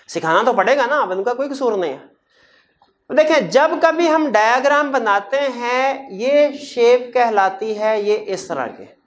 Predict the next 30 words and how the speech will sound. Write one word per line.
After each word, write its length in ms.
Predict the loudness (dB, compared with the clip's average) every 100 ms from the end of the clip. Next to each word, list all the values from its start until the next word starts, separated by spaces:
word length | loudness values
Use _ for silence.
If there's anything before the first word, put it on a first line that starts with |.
| -8
ये 220 | -6 -4 0
L 160 | 2 0
shape 300 | 2 0 2 -2
हम 200 | -2 -4
इसको 260 | 0 0
ड्रॉ 260 | 2 0 0
करते 340 | -2 -8 -10 -18
हैं। 160 | -18 -20 _ _ _ _ _ -2
इसमें 480 | 0 0 0 0 2
ये 180 | 2 2
जो 120 | 2
horizontal 960 | 0 0 2 2 0 0 2 2 2 2
line 340 | 2 0 -4
है 200 | -4 -4 -4 -10 -6 -2
इसको 260 | 0 0
हम 120 | 0 0
कहते 280 | -2 0 -4
हैं 320 | -2 0 -2
एक्स 240 | -2 -4
एक्सिस, 560 | -6 -6 -8 -8 -10 -18 -20 -16 0
ये 120 | 2
जो 160 | 4 2
vertical 760 | 2 2 2 0 0 2 2 2
line 340 | 0 0 -2
है 420 | -2 -2 -4 -8 -16 -4
इसको 280 | -4 0 0
कहते 340 | 2 -2 0 -2
हैं 220 | 0 -2 0
वाई 260 | 2 2 -2
एक्सिस। 540 | -6 -12 -18 -20